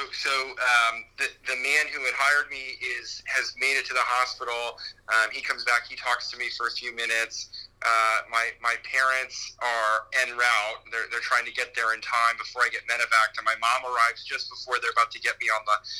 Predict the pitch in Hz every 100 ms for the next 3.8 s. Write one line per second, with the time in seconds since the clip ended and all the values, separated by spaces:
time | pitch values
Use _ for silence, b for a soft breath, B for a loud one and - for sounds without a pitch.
0 | B - 147 135 143 - - 117 110 B
1 | B B 120 113 107 131 - 139 120 117
2 | 113 123 117 113 113 110 117 104 95 -
3 | - 104 110 110 107 107 113 104